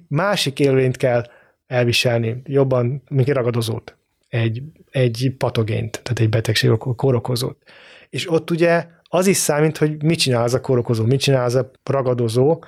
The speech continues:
Nem csak attól függ, hogy egy adott élőlény mennyire jó, hogy ő amúgy mit tud, hanem hogy a többiek mit csinálnak. És ezek által játékelmeti szituációk. Ahogy azért a játékelmet, ahol nagyot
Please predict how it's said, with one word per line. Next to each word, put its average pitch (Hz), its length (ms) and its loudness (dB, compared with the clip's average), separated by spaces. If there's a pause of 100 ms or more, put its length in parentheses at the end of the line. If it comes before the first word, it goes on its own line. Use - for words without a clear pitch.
(220)
Nem 175 160 0
csak 170 140 2
attól 156 260 0
függ, - 240 -4
hogy 131 440 -2
egy 131 140 -8
adott 151 440 0
élőlény 143 440 2
mennyire 131 340 2
jó, 131 80 4
hogy 131 180 0
ő 156 200 6
amúgy 139 440 0 (200)
mit 123 220 -4
tud, 170 220 2
hanem 156 340 -2
hogy 156 100 -2
a - 20 2
többiek 131 220 2
mit 120 120 -2
csinálnak. 117 500 -6 (120)
És - 80 -10
ezek 135 200 0
által 143 240 2
játékelmeti 127 520 2
szituációk. 147 680 2 (280)
Ahogy 165 200 2
azért 156 220 4
a 151 40 4
játékelmet, 156 680 0
ahol 147 260 2
nagyot 143 480 0